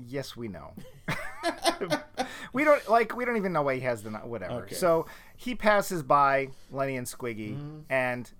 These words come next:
Speaker 1: they start chasing him, and he decides the best thing to do is to run down an alley, because, okay,
Speaker 2: <laughs>
Speaker 1: he's Pardue, he doesn't know, understand the ways of this modern world, whatever.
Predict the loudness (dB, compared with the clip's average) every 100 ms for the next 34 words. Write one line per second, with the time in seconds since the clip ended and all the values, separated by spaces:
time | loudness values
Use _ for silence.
0 | -20 -20 -6 0 0 2 0 0 -2 -2
1 | -6 -6 -4 -4 -2 2 2 0 -2 -2
2 | -2 -6 -6 -6 -6 -8 -6 -6 -6 -6
3 | -6 -10 -6 -6 -6 -10 -14 -12 -10 -10
4 | -10 -10 -10 -10 -10 -10 -12 -16 -14 -8
5 | -6 2 4 4 2 2 0 -2 -6 -6
6 | -2 -2 -2 -6 -8 -6 -6 -4 -4 -6
7 | -10 -12 -8 -6 -6 -6 -6 -8 -8 -10
8 | -10 -10